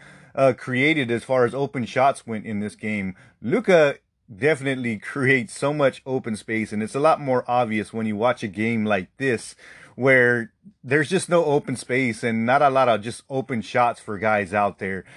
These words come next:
And, uh, it, it just, it was a little disappointing to see that Brunson wasn't able to bring a little bit more of that to the table. Now, Porzingis, as I said in this game, he did play and he did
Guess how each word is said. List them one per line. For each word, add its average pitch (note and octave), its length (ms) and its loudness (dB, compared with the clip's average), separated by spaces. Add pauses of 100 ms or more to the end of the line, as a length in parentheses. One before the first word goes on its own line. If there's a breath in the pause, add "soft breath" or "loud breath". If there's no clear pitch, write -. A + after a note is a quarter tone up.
(340 loud breath)
And, A#2+ 340 2
uh, G#2+ 500 2 (1080)
it, - 140 -18
it D3+ 360 -6 (160)
just, E3 280 -2
it E3 100 -2
was C#3 200 0
a F3 100 2
little G3 180 6
disappointing D3 640 -2
to B2 100 -12
see D3 220 -6
that A#2 160 -4
Brunson A#2 400 -2
wasn't A2+ 260 0
able A2 180 -2
to G2 60 -4
bring G#2+ 180 -4
a G#2 60 -4
little G#2 160 -4
bit F#2 180 -6
more G#2 220 -6
of F#2+ 80 -6
that F#2+ 220 -6
to G#2+ 120 -8
the F#2 100 -8
table. F2+ 500 -6 (280 loud breath)
Now, C3 460 4
Porzingis, F#3 500 2
as D3+ 180 2
I C#3+ 100 4
said C#3+ 260 0
in C3+ 140 0
this C3+ 160 -4
game, C3 420 -2 (320 soft breath)
he E3+ 120 -4
did F#3+ 300 4
play F3 320 2
and C3+ 100 -2
he F#3 80 -2
did E3 380 -4